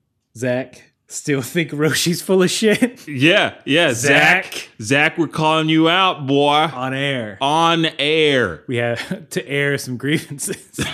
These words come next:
Speaker 1: <laughs> These karate boys are clearly, the training worked.
Speaker 2: The training worked.
Speaker 1: The training worked.
Speaker 2: It worked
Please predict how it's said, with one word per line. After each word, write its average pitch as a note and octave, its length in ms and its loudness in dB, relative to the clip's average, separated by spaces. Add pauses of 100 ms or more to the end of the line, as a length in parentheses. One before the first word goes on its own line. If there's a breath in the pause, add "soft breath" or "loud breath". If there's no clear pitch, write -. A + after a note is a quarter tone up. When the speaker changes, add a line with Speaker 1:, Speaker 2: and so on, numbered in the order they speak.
(300)
Speaker 1:
<laughs> - 420 -18
These A3+ 160 0
karate B3+ 320 2
boys G#3+ 240 2
are E3 60 -2
clearly, F3 760 0
the D#3 120 -12
training F3 480 -2
worked. - 400 -8
Speaker 2:
The F#3 80 0
training A3+ 400 0
worked. C4+ 440 2
Speaker 1:
The D#4+ 60 -2
training F#4 260 2
worked. G4+ 420 0
Speaker 2:
It G#3 200 0
worked F#3+ 320 -4